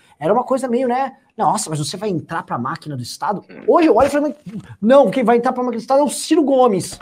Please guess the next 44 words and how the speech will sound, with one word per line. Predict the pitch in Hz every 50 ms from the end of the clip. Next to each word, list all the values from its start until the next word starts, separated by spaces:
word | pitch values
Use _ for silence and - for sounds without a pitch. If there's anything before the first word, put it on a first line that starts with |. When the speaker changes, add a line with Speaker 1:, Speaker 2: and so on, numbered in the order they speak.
| - - - _ _ _ _ _ _ _ _ _ _ _ _
Speaker 1:
né? | - 165 170 202 208 208 - _ -
É, |
é | 190 208 214 233
o | 226 240 240 240 233 233 240
Eduardo | 233 233 226 240 247 254 285 247 247
Bolsonaro." | 262 311 302 294 - - 320 285 240 - - - - - - - _ _ _ _
Hoje, | - 330 349 320
óbvio | - - 311 349 - 247 233 254
que | 196 -
tem | 247 247 220
que | 214
entrar, | 196 180 254 262
você | 240 -
tem, | - 277 220
você | 226
tem | 277 262
que | -
colocar | 262 262 - 269 262
gente | 208 262 233 - 202
boa | 175 170 165 254 277
pra | 269 277 285
caralho | 285 - 285 247 214 226 254 262 226 202
lá | 185 170
dentro, | 156 175 175 160 - 127 117 - _ _ _ _ _ _ _
né? | 147 156 185 196 - _ _ _ _ _
Mas | 240 330
naquela | 403 - - 359 392 247
época | 294 349 349 - 403
era | 415 403
quase | 403 392 403 320 359
tabu, | - 381 381 294 208 240 302 339 - - - - - - _ - -
porque | 269 - - 311
ficou | 311 302 - 311 320 320
preso, | - 262 285 320 311 277
as | 262 233 -
coisas | - 277 247 -
que | - 277
a |
gente | 247 -
ficou | - - 269
preso | 220 262 277 247
numa | 285 285
mentalidade | 277 269 254 262 254 220 262 269 247
horrorosa | 302 247 269 311 269 233 240 254 294 285 214 151 151 143 120 -